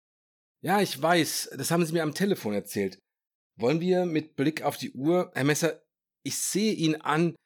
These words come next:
dass Sie noch mehr über digitales Marketing von mir erfahren wollen. Richtig?“ „Ja, stimmt, Herr Behring. Wo, wo waren wir?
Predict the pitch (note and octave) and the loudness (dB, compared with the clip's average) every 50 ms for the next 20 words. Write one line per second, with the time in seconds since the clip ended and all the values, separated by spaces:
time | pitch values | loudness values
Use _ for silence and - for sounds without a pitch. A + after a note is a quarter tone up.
0 | _ _ _ - C#3+ C#3 - - C#3+ C#3+ C3 G2+ G2+ B2+ C3+ C#3+ D3+ D#3 D3 C3+ | _ _ _ -2 -2 -2 0 0 0 0 0 0 0 0 2 4 4 4 2 2
1 | C3+ B2 B2+ B2+ B2 A2+ A#2 A#2+ A#2 A2+ - - A#2+ G#2+ A2 - - - A2+ G#2 | 0 -2 -2 -4 -6 -4 -2 -2 -2 -2 -2 -2 0 0 0 -2 -2 -6 -6 -4
2 | A#2 A2 G#2+ A2 A2+ A2+ - - G#2 F#2 F2+ F2+ E2 E2+ E2+ E2+ E2+ - _ _ | -2 0 0 0 0 -2 -4 -4 -4 -4 -4 -4 -6 -6 -8 -8 -10 -14 _ _
3 | _ _ _ - G2 G#2+ G#2 - - A3 A3+ - _ _ _ _ _ _ _ _ | _ _ _ -8 -6 -6 -4 -2 -2 -4 -4 -4 _ _ _ _ _ _ _ _
4 | _ _ _ _ _ _ _ _ _ _ _ _ _ _ _ _ _ _ _ - | _ _ _ _ _ _ _ _ _ _ _ _ _ _ _ _ _ _ _ -18
5 | - D#3+ - - _ - F3 A3+ A3 E3 - - - A#3 F#3 C#3 C3 G#2+ A2+ A2 | -16 -16 -16 -16 _ 0 2 4 4 4 2 0 -2 -2 0 0 0 2 2 0
6 | G2 G2 G2 - - B2 D#3+ - - D3+ F3+ G3 F#3+ G#3+ G#3 G3+ D#3+ A#2 G#2+ G#2 | 0 -2 -4 -8 -10 -10 -10 -10 -4 0 2 4 4 4 2 2 0 0 0 -2
7 | G2 - - | -2 -4 -6